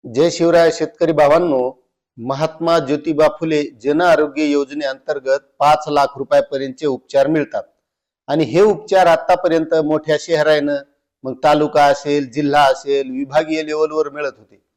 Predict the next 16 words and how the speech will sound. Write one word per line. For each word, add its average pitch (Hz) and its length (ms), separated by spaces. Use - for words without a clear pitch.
मग 139 140
यासाठी 165 580
जे 160 140
काही 175 180
ग्रामीण 165 440
भागातील 170 460
रुग्ण 160 280
होते, 131 420
यांना 160 440
या 160 220
योजनेचा 165 640
पाहिजे 160 320
तेवढा 180 340
फायदा 147 240
होत 151 320
नव्हता 143 360